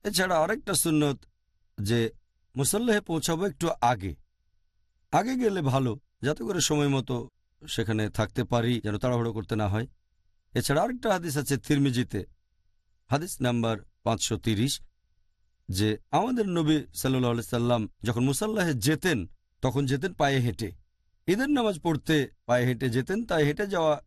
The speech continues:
একটা সুন্নত ঈদের নামাজ পড়ার সময়। আর একটা হাদিস উল্লেখ করা হয়েছে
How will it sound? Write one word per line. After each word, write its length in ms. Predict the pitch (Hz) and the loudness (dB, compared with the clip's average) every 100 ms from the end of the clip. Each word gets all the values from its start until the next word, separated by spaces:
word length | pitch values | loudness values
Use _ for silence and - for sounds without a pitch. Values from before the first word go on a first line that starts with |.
| _ | _
একটা 260 | 123 - 120 | -4 -2 -2
সুন্নত 420 | - 123 139 - - _ _ _ - | 0 0 0 -2 -12 _ _ _ -4
ঈদের 180 | 175 262 | -2 0
নামাজ 280 | 269 208 180 | 2 0 0
পড়ার 200 | 151 139 | 0 0
সময়। 320 | - 98 71 - _ _ | 0 -4 -6 -10 _ _
আর 180 | 214 247 | 0 0
একটা 260 | 262 190 170 | -2 -2 0
হাদিস 400 | 160 160 - - _ _ - | 0 0 -2 -6 _ _ -2
উল্লেখ 300 | 175 240 269 | 0 2 0
করা 240 | - 185 156 | 0 0 2
হয়েছে 580 | 151 - - 135 120 | 2 0 0 0 0